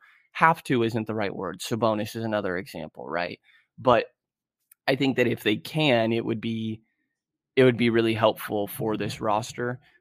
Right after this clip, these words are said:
Um, but if they're talented enough in other aspects, then that's something that you definitely can be willing to overlook, um, because the team has shown that they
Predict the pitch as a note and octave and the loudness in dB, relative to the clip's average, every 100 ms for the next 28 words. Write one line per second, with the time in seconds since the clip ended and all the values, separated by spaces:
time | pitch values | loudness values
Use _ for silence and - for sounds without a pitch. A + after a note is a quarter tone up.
0 | _ - G2+ G#2+ A#2 - G#2+ G#2+ A#2 A2+ | _ -2 -2 -2 -6 -2 0 0 -2 0
1 | A2 A2+ A2+ A2 A2 A2 A2 A2 A2 A2 | 2 2 0 0 -2 -2 -2 0 2 0
2 | - A2+ A2+ - A2+ A2+ - A#2 - A2+ | -2 -6 -6 -8 -8 -8 -8 -10 -8 -8
3 | A2+ A2 A2+ A2+ A2+ A#2 - _ _ _ | -6 -4 -4 -4 -6 -6 -10 _ _ _
4 | _ _ - D3+ C3 B2 A#2+ A2+ A2+ - | _ _ 0 2 4 2 2 0 -4 -2
5 | G#2+ A2 A2 G#2+ - - - _ _ _ | -2 -2 -4 -6 -6 -10 -20 _ _ _
6 | _ F#2 F2 D#2+ E2 - _ _ - A#2+ | _ 0 2 0 -4 -16 _ _ -8 -4
7 | G#2+ A2 C3 A2+ A2+ - A2+ A2 A#2 A2 | -4 -4 -2 -2 0 0 0 0 0 -2